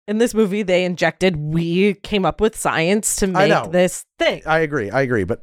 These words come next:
Speaker 2: I, I, and I, that's why, but, like, it, that one in particular irks me a little bit just because I think they said it was hydrogen specifically. And it's like, <sighs>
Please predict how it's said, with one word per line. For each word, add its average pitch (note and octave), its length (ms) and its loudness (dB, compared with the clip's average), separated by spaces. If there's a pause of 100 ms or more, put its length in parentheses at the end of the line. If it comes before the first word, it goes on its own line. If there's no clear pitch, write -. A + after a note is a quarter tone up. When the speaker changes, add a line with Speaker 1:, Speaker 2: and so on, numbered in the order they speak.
(140)
Speaker 2:
I, C3 320 -2
I, C#3 140 0
and C#3+ 80 0
I, C#3+ 180 2
that's D#3+ 200 -2
why, C#3+ 140 2
but, A2 200 -6
like, C3+ 180 2
it, C#3+ 140 0 (280)
that F#3 240 2
one F#3+ 120 -4
in D#3 80 -2
particular C3 640 -2 (200)
irks C3+ 320 0
me A2 140 2
a G2 60 0
little F#3 280 0
bit A#2+ 320 -4 (480)
just - 220 -2
because A2+ 580 -2 (760)
I A#2+ 80 -4
think G3+ 260 -2
they F#3+ 100 -2
said D3 180 0
it C3+ 40 2
was A2 120 -2
hydrogen G#2 680 -2 (160)
specifically. - 840 -2 (140)
And G#2 120 0
it's G2+ 140 -2
like, F#2+ 280 2 (800)
<sighs> - 20 -20